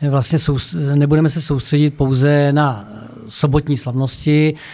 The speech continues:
eh, ale nabídneme občanům vlastně celý víkend. To znamená, eh, už v pátek, eh, ve spolupráci s muzeem, ve spolupráci, eh, s Parkem zážitku, eh,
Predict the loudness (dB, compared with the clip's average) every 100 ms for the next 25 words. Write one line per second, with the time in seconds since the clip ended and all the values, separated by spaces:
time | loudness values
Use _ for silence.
0 | -20 -4 0 2 4 2 0 0 2 0
1 | -2 -8 0 2 2 2 2 4 4 2
2 | 0 -6 -4 0 2 4 2 0 -6 -6
3 | -2 -2 0 0 -2 -2 -2 -4 -4 -2
4 | 2 2 4 2 0 -4 -20 -20 -20 -16
5 | -6 -2 0 -2 -6 -6 -2 0 -2 -6
6 | -2 0 0 2 0 0 -2 0 0 -2
7 | -8 -16 -16 -12 -4 -4 0 0 2 0
8 | -2 -4 0 2 4 4 4 4 2 0
9 | 0 0 2 2 0 0 0 0 -2 -20
10 | -20 -16 -4 -2 0 -2 0 0 2 2
11 | 0 2 2 4 4 2 0 0 2 2
12 | 0